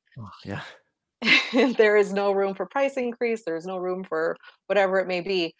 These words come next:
Speaker 2: Um, we need to be able to be truthful with ourselves as to what our business can do for us.
Speaker 1: Mm-hmm. Yeah. Um, one more question. I,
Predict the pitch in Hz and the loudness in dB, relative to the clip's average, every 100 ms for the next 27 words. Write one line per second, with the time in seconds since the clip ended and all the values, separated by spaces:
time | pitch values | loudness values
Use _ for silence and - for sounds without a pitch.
0 | _ - 185 170 165 156 _ _ _ 175 | _ -4 0 0 -4 -12 _ _ _ -8
1 | 185 190 190 165 170 160 160 160 156 - | -4 -2 -4 -2 -2 -2 -4 -6 -10 -8
2 | 156 - 165 - - - - - - - | -10 -6 -6 -4 -6 -6 -6 -6 -8 -10
3 | - - 135 - - 151 - 160 156 - | -8 -6 -6 -8 -12 -14 -14 -12 -12 -12
4 | - - - _ - _ _ - 110 104 | -12 -14 -20 _ -20 _ _ -8 -6 -4
5 | 87 _ _ - 85 82 _ _ _ _ | -8 _ _ -8 -8 -8 _ _ _ _
6 | _ _ _ _ 147 147 135 113 - _ | _ _ _ _ 2 4 2 -2 -6 _
7 | _ - 156 196 175 147 107 92 - 113 | _ -2 0 2 2 0 -2 -4 -4 -6
8 | - 139 143 | 0 4 4